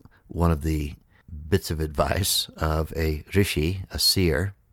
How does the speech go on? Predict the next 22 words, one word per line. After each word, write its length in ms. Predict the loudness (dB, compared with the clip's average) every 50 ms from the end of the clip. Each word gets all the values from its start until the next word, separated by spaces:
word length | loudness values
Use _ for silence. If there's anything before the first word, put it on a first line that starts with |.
| _ -10
of 300 | -6 -6 -4 -4 -4 -6
the 60 | -6 -4
Vedic 300 | -2 -2 -2 -4 -6 -6
tradition, 540 | -8 -6 -6 -6 -6 -6 -6 -6 -6 -8 -10 _ _ _ _ _ _ _ _ _ _ _ _ -20 -18 -10
would 220 | -6 -6 -6 -4
be 180 | -4 -4 -6 -6
to 440 | -8 -8 -6 -6 -6 -4 -6 -8 -10 -12 _ _ _ _ _ _ _ -2 0
embrace 720 | 2 2 2 4 4 4 6 6 4 4 2 0 0 -4 -10 _ _ _ _ _ _ _ _ _ _
as 180 | -4 -2 0 2
much 220 | 0 0 0 -2
as 80 | -6 -6
possible, 680 | -4 -4 -4 -2 -2 -4 -4 -4 -6 -8 -8 -8 -10 -6
embrace 480 | -4 -4 -2 -2 0 0 0 0 0 -2
the 160 | -4 -4 -4
unknown 600 | -4 -4 -4 -4 -4 -6 -6 -6 -6 -8 -8 -10 -14 _ _ _ _
with 300 | -2 0 0 0 0 -4 -14 -8
enthusiasm. 1160 | -4 -2 -2 -2 -2 _ _ -6 -4 -4 -2 -4 -4 -4 -4 -4 -6 -6 -6 -6 -8 -12 -14 -18 _ _ _ _ _ _ _ _ _ _ _ _ _ _ _ _ _ _ -2
The 120 | 2 4
unknown, 540 | 4 6 6 6 4 4 2 0 -2 -4 -4
in 160 | -2 -4 -4
fact, 560 | -6 -4 -2 0 0 2 0 0 -2 -4 -2
represents 840 | -2 0 0 0 -2 -4 -2 0 0 0 0 -2 -2 -4 -6 -6 -6